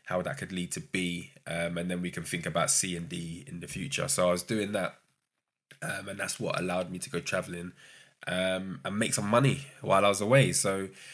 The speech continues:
yeah, when I got back, um, I'm gonna do a podcast probably next week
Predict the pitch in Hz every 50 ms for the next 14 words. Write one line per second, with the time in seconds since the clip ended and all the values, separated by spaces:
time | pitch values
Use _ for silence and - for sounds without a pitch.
0 | - - - _ _ - - 165 156 123 95 95 104 127 127 127 123 123 135 -
1 | - - 139 143 143 - - - - - - - - - 107 98 101 104 104 104
2 | 104 104 104 98 98 95 92 - - _ _ _ _ _ - _ - 113 120 151
3 | 156 147 143 143 131 139 - 151 139 139 - 117 113 123 135 - 185 185 185 185
4 | 175 160 139 139 - 180 175 131 - - -